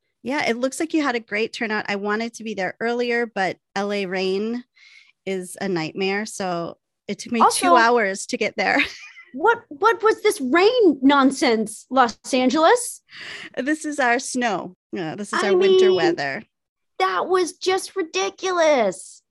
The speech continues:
Speaker 2: I was like, of all the flippin' floppin' days. <laughs>
Speaker 1: I know. And it's an outdoor event, but at least it, like, lightened up enough that
Speaker 2: You know, agreed. And maybe it just kept away people who weren't as passionate,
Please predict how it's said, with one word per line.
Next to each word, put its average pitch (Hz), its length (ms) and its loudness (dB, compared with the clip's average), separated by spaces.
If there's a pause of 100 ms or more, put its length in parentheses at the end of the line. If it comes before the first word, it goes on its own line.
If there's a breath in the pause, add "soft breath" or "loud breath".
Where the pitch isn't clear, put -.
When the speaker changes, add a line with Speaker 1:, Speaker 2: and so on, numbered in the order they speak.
Speaker 2:
I 285 160 0
was 285 200 -2
like, 262 340 2 (300)
of 277 200 -4 (100)
all 370 300 0
the 277 240 -2 (420)
flippin' 381 420 -4
floppin' 320 460 0
days. 214 560 0 (200)
<laughs> - 180 -18
Speaker 1:
I 247 120 2
know. 214 200 0
And 190 140 0
it's 208 160 -4
an 226 100 0
outdoor 233 320 0
event, 190 480 -2
but 226 260 -4
at 233 120 0
least 294 320 -6
it, 415 180 -4
like, 254 260 -4
lightened 220 400 -2
up 202 220 -4
enough 226 360 -4 (120)
that 175 260 -4 (380)
Speaker 2:
You 262 100 2
know, 262 460 2 (260)
agreed. 220 540 0
And 254 140 6
maybe 294 280 2
it 233 80 -6
just 277 200 -6
kept 269 200 -4
away 226 600 2
people 233 480 0
who 233 180 -6
weren't 233 220 -4
as 226 160 -10
passionate, 240 720 -4